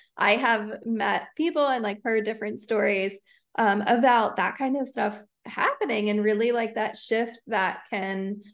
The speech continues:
go on when you're getting adjusted. And so it's, it's really kind of, like, magical and, like,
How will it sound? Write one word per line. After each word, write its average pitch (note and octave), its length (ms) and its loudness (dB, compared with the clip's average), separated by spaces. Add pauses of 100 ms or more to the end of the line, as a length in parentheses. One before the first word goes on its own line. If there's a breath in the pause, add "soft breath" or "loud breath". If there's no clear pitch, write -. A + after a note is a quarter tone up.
(140)
go G3+ 340 4
on A3 480 2
when G#3+ 200 0
you're A#3 140 0
getting F#3 320 -6
adjusted. - 840 -4
And G#3 240 0
so G#3 380 -2
it's, G#3+ 480 -4
it's A#3 260 0
really D#4 360 2
kind C4+ 200 2
of, C4 120 -2
like, A#3 220 0
magical A3 680 0
and, G#3+ 200 0
like, G#3 480 0